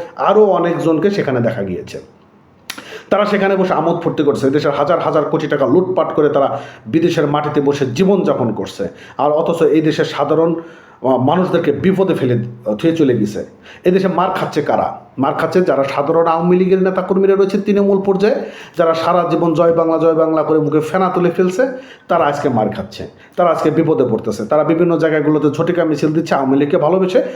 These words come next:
এবং তারা এখন জেল হাজতে চলে যাচ্ছে। আর এরা কি করতেছে? এরা বিদেশের মাটিতে বসে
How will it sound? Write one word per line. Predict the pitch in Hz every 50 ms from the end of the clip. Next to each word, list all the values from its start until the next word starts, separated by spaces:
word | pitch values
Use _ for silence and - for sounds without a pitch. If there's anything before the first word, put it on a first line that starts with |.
| - - -
এবং | - 190 185 180 - -
তারা | 165 151 143
এখন | 143 - 147
জেল | 131 120 151 151
হাজতে | 135 135 131 123 123 120 117
চলে | - 139 143 143
যাচ্ছে। | 135 147 135 - - - - - - - -
আর | - 135 139
এরা | 156 170 180
কি | 180 - 208
করতেছে? | 208 202 202 208 196 214 269 277 - - - - -
এরা | 151 147 131
বিদেশের | - - 185 185 202 - - 165 165
মাটিতে | 160 151 - 151 143 151
বসে | 139 147 143 -